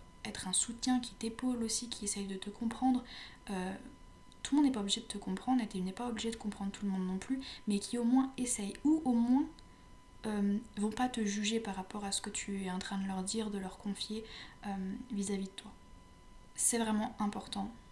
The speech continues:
de, euh, faire un peu le tri dans son entourage. D'ailleurs, encore plus si tu as une santé mentale assez fragile,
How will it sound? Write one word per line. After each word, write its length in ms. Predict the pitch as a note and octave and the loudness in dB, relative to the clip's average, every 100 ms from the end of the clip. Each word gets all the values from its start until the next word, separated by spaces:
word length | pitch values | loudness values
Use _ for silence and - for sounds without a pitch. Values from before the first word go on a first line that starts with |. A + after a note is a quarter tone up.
| - - - - - | -20 -20 -20 -10 -2
de, 380 | G3+ G#3 G3+ - - | 0 2 0 -2 -10
euh, 100 | G3 F#3+ C4 - - | -8 -8 -10 -14 -12
faire 260 | - G3 | -2 0
un 60 | F#3+ | 0
peu 140 | G3 | -2
le 40 | G3+ | -6
tri 240 | - F#3+ F#3+ - - | -6 -10 -12 -16 -6
dans 100 | G3+ | -6
son 180 | - F#3+ | -2 -4
entourage. 500 | F#3 - - - - - - - | -4 -8 -14 -14 -14 -16 -16 -6
D'ailleurs, 260 | G#3 G3 - | 0 0 2
encore 320 | A3+ G3+ G3 | 0 2 -2
plus 400 | - - A#3 - - | -6 -6 -2 -2 -4
si 240 | - - A#3 | 0 0 0
tu 160 | - | -2
as 40 | G3+ | 0
une 100 | G3 | 2
santé 300 | G#3 G3 G3+ | 0 0 -2
mentale 420 | F#3+ F#3+ G3+ G3+ | -2 -2 -2 -4
assez 240 | G3 F#3+ G#3 | -2 -4 -4
fragile, 540 | - - G3+ G3 G3 | -8 -6 -4 -2 -6